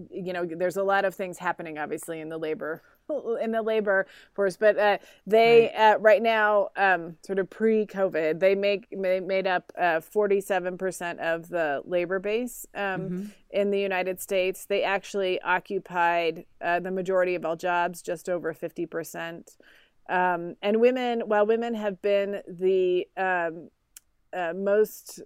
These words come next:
Speaker 1: they've been the majority of all, uh, bachelor's degree and higher. So they've been, uh, um, attaining,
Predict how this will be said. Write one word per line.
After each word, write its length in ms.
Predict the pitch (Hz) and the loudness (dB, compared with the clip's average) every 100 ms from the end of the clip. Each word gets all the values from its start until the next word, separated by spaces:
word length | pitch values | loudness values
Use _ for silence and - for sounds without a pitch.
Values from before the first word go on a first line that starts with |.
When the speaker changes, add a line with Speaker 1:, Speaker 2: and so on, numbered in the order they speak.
| - | -8
Speaker 1:
they've 320 | 196 196 180 | 0 0 0
been 160 | 208 202 | -2 -2
the 60 | |
majority 520 | 190 185 196 202 196 196 | -2 -2 0 2 2 2
of 160 | 175 | 0
all, 440 | 160 190 190 190 - _ _ _ _ 196 | -2 0 0 -2 -4 _ _ _ _ -8
uh, 420 | 175 175 165 147 - | -4 -4 -4 -8 -12
bachelor's 520 | 180 - 196 208 185 165 | -6 -2 0 0 0 -2
degree 520 | 180 185 185 185 180 | -4 0 2 2 0
and 120 | 196 | -4
higher. 480 | - 170 185 208 240 | -8 -4 -2 -2 -2
So 180 | 240 175 | -8 -6
they've 220 | 175 170 | -4 -4
been, 220 | 180 175 165 | -4 -6 -8
uh, 140 | 185 - | -10 -10
um, 260 | 165 156 160 _ - | -12 -12 -16 _ -8
attaining, 720 | 196 - 220 214 202 190 185 | -6 -4 -2 -2 -2 -4 -6